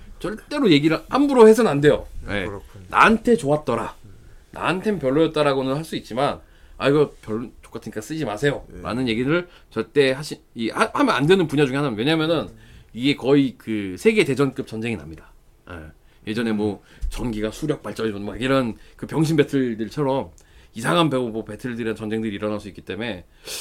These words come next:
Speaker 1: 요즘에 뭐 여러 가지, 여러 갈래로 막 이렇게 음악 듣는 거에서는 좀,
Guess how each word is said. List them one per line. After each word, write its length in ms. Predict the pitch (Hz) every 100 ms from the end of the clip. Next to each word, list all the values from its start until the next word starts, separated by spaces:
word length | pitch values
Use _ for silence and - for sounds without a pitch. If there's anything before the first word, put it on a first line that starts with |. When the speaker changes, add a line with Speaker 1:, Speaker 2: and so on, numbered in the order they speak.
| -
Speaker 1:
요즘에 680 | 165 180 175 220 214 208 202
뭐 240 | 170 165 139
여러 460 | 123 160 220 220
가지, 300 | 208 202 202 160
여러 200 | 175 175
갈래로 360 | 160 190 185
막 80 | 175
이렇게 200 | 160 151
음악 240 | 135 160
듣는 320 | - 156 185 190
거에서는 420 | 185 180 180 175
좀, 280 | 196 175